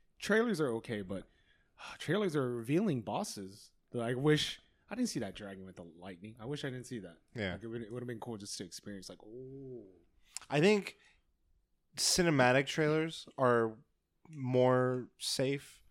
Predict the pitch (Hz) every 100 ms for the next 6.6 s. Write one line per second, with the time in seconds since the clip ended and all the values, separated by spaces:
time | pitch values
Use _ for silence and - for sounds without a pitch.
0 | - 117 117 117 156 143 - 135 123 117
1 | 120 143 131 135 139 131 - - 117 117
2 | 117 113 117 107 113 104 110 113 107 107
3 | 104 107 95 - _ - 143 143 147 -
4 | 170 160 170 147 151 135 127 131 - 135
5 | 120 117 107 131 120 113 98 107 107 110
6 | 131 - 147 151 156